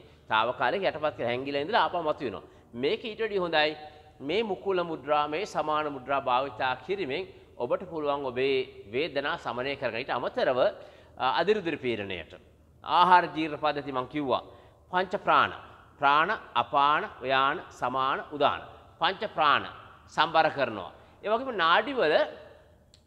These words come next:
ක්‍රියාකාරීත්වය යහපත් කරනවා. විශේෂයෙන්ම අදිරුදිර පීඩනය, අදිරක්ත චාප. අදිරුදිර පීඩනයේ තියෙන අයටත් මේ මුද්‍රාව විනාඩි පහළොවක් විස්සක් භාවිතා කිරීමෙන් යහපතක් ළඟා කරගන්න පුළුවන්. ඊට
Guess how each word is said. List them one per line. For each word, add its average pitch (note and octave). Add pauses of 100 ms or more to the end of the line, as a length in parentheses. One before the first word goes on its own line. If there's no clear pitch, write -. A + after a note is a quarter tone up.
ක්‍රියාකාරීත්වය G3 (400)
යහපත් D3
කරනවා. G#2+
විශේෂයෙන්ම E3+ (460)
අදිරුදිර F3
පීඩනය, A2+
අදිරක්ත D3+
චාප. G#2+ (340)
අදිරුදිර A3+
පීඩනයේ D#3+
තියෙන D3+
අයටත් B2+
මේ D3+
මුද්‍රාව C3+
විනාඩි C3+
පහළොවක් B2+
විස්සක් B2+ (380)
භාවිතා C3
කිරීමෙන් B2
යහපතක් B2 (320)
ළඟා A2+
කරගන්න A#2+
පුළුවන්. B2+ (400)
ඊට A3+